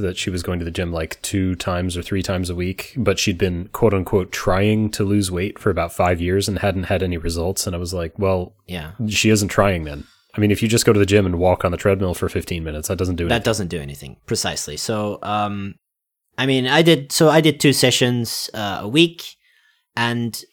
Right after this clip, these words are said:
Speaker 2: what it comes down to, like, uh, I think the game gives you ten minutes of active exercise, which is, like, twenty-five minutes I R L that you're, like, doing stuff. Uh, but it's ten minutes of active exercise where you're actually doing reps and running and stuff like that.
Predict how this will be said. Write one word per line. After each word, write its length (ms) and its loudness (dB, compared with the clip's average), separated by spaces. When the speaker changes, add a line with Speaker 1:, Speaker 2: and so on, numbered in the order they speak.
Speaker 2:
what 140 6
it 100 4
comes 280 4
down 260 2
to, 160 0
like, 340 -2
uh, 400 -4
I 60 -8
think 220 -2
the 80 2
game 480 2
gives 320 -4
you 140 -4
ten 320 0
minutes 280 2
of 140 2
active 400 0
exercise, 720 0
which 180 -2
is, 140 -2
like, 180 0
twenty-five 640 0
minutes 460 -2
I 180 0
R 140 2
L 320 2
that 220 -2
you're, 160 -4
like, 320 -8
doing 200 -4
stuff. 440 -4
Uh, 220 0
but 160 -2
it's 160 -4
ten 240 4
minutes 260 2
of 80 0
active 340 -2
exercise 640 -2
where 120 2
you're 60 2
actually 360 2
doing 200 0
reps 460 0
and 320 -4
running 480 0
and 200 -8
stuff 240 -4
like 140 0
that. 260 2